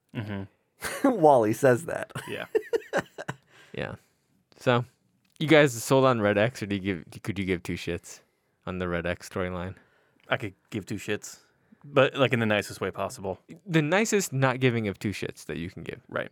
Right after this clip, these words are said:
Speaker 3: That you cannot give.
Speaker 1: I, I, I have confidence in Infinite Frontier and all the fun stories they're gonna tell, but so far, this is the least favorite of
Speaker 2: I
Speaker 1: them
Speaker 2: mean,
Speaker 1: ever.
Speaker 2: I dipped out of the Future State Teen Titans book,
Speaker 3: Which basically set up all of Red
Speaker 2: which
Speaker 3: X.
Speaker 2: set up all of Red X because the first one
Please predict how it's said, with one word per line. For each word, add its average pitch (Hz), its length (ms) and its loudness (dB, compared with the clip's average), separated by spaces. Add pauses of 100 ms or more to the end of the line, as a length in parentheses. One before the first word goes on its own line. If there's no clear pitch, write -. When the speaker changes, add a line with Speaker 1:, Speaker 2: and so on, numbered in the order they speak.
Speaker 3:
That 117 240 0
you 113 80 -6
cannot 95 320 -6
give. - 160 -14
Speaker 1:
I, 135 160 2
I, 139 440 0
I - 80 4
have 131 200 4
confidence 175 480 2
in 127 100 0
Infinite 123 360 -2
Frontier 117 400 2
and 107 80 4
all 104 40 2
the 104 80 -4
fun 110 220 -2
stories 107 280 0
they're 110 80 0
gonna 104 140 -2
tell, 98 280 0
but 104 220 -6 (680)
so 120 240 2
far, 104 380 4
this 110 160 -6
is 92 160 -8
the 104 420 -6
least 117 260 -10
favorite 95 300 -10
of 123 80 -12
Speaker 2:
I 139 60 6
Speaker 1:
them 139 80 4
Speaker 2:
mean, 139 160 2
Speaker 1:
ever. 107 120 -6
Speaker 2:
I 160 120 6
dipped 170 340 2
out 135 240 6
of 123 60 4
the 107 100 4
Future 131 400 0
State 113 460 4 (640)
Teen 127 240 4
Titans 110 420 2
book, 87 380 -4 (420)
Speaker 3:
Which - 240 0
basically 113 460 2
set 101 200 2
up 101 140 2
all 101 240 4
of 85 140 -4
Red 87 80 4
Speaker 2:
which 123 140 2
Speaker 3:
X. 82 80 -2
Speaker 2:
set 143 180 8
up 131 180 6
all 131 160 8
of 110 80 2
Red 120 200 8
X 123 200 6
because 123 320 0
the 104 100 2
first 131 380 2
one 104 380 0